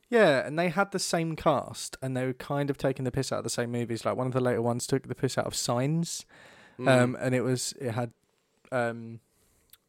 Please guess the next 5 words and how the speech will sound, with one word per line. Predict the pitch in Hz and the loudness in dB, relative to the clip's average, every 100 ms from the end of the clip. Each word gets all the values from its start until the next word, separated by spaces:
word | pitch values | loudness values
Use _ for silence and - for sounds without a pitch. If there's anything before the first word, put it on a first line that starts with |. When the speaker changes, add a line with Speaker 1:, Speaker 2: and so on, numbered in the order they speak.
| _ _ _ _ _ _ - | _ _ _ _ _ _ -14
Speaker 1:
Charlie, | - 123 113 110 110 - - _ _ _ _ _ _ _ _ _ _ _ _ _ _ _ _ - | -4 -2 0 -2 -4 -10 -16 _ _ _ _ _ _ _ _ _ _ _ _ _ _ _ _ -14
Charlie | - 123 120 120 117 110 113 | -4 0 0 0 -2 -2 -4
someone | 107 110 113 110 | -4 -4 -2 -4
in | 110 | -4
it, | 110 | -6